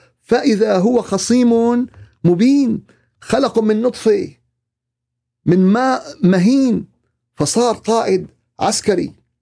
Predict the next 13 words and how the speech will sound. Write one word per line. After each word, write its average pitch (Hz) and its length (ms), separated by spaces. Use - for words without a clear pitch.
ونياشين 202 960
وكذا، 190 280
بتلاقي 196 320
هيك 214 260
منفوخ 180 440
مثل 180 200
ديك 190 200
الحبش 175 400
وخمسمية 180 500
شغلة 185 320
على، 156 880
على 180 220
صدره، 185 420